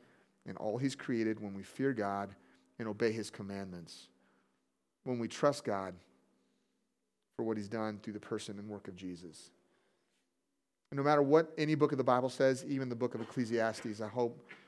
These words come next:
I hope you're in the practice of always grounding these things and connecting these things to the reality of the truth of the gospel. And just for what it's worth, that good news statement for me is, is sort of the way I try to orient myself, just in my own life, and I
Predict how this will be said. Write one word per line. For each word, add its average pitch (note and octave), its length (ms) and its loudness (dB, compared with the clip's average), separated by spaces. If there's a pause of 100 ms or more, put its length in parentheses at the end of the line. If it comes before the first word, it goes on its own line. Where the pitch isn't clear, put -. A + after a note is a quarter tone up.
(240)
I - 40 -10
hope C3 200 0
you're C#3 100 4
in C3+ 60 2
the A#2+ 60 -2
practice A2+ 400 -2
of A2+ 80 -6
always C3 360 2
grounding B2 600 -2
these A2 180 -8
things A2 300 -6
and A2 100 -6
connecting B2 560 -4
these G#2+ 180 -6
things A2 320 -8
to - 120 -8
the A2 100 -4
reality A2 680 2 (360)
of A2 100 -6
the A#2+ 60 -4
truth A2+ 260 -6
of G2+ 60 -14
the G#2 60 -6
gospel. F#2+ 540 -8 (1160)
And C#3 140 0
just C#3 220 -2
for D3 100 2
what C3+ 140 8
it's B2+ 120 0
worth, C3+ 220 6
that C3+ 220 2
good C#3 180 2
news C3 260 0
statement B2 480 2
for A#2+ 140 -4
me B2+ 200 -2
is, A#2 280 0
is C3+ 100 -2
sort - 180 -4
of B2 80 -2
the B2 80 -2
way B2+ 220 6
I A#2+ 180 4
try C#3+ 280 0
to C#3+ 60 4
orient C3+ 440 2
myself, A#2+ 640 0
just C#3 220 -4
in D3 100 0
my B2+ 140 4
own C#3 160 4
life, B2 380 4
and B2 100 0
I A#2 120 0